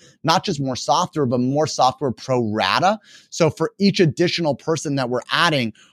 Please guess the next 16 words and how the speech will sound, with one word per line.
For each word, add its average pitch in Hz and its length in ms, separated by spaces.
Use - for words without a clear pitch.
are 143 140
they 160 500
all 151 300
driving 131 500
efficiency 135 640
in 120 120
the 113 60
same 135 360
way 131 160
that 113 160
we 123 100
were 113 240
last 160 420
year? 123 240
Are 139 80
we 151 140